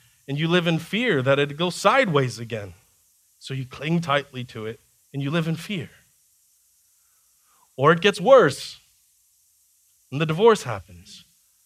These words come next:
Or you just live as strangers, and the bitterness grows, and you lose it.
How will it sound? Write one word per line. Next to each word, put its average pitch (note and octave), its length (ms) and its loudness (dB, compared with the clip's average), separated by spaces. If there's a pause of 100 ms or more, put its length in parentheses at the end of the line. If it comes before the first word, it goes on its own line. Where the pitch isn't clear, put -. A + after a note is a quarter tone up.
(320)
Or D3 340 4 (120)
you D#3 120 -10
just E3+ 180 -4
live F#3+ 140 2
as F3 80 -2
strangers, A#2 800 -4 (420)
and C#3+ 100 -4
the D#3+ 60 0
bitterness D3+ 460 0
grows, G2+ 600 -10 (800)
and B2+ 100 -6
you C#3+ 100 0
lose G3+ 280 -2
it. - 120 -20